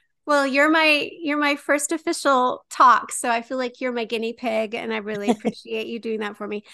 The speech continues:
Speaker 1: Not that my seven-year-olds weren't official, but it's a little bit different when you're talking to an adult rather than a seven-year-old.
Speaker 2: Exactly.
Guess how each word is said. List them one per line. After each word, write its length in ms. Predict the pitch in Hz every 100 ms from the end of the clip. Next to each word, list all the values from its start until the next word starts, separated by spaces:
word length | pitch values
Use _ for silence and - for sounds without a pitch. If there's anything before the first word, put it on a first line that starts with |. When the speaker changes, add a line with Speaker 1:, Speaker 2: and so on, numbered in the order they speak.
| - -
Speaker 1:
Not 120 | 392
that 140 | - 622
my 120 | 539 -
seven-year-olds 720 | 349 311 285 262 233 220 -
weren't 160 | 247 226
official, 480 | - 233 - 202
but 320 | 202 220 220 - _ _ _ _ _
it's 160 | 294 -
a 40 |
little 160 | 359 427
bit 100 | 494
different 320 | 359 349 294
when 140 | 226 226
you're 100 | 233
talking 400 | - 240 247 247
to 280 | - 254 233
an 220 | - 220
adult 460 | 208 214 185 208 - - _
rather 260 | 226 208 208
than 200 | 208 196
a 60 |
seven-year-old. 600 | 208 208 196 160 170 - -
Speaker 2:
Exactly. 180 | 208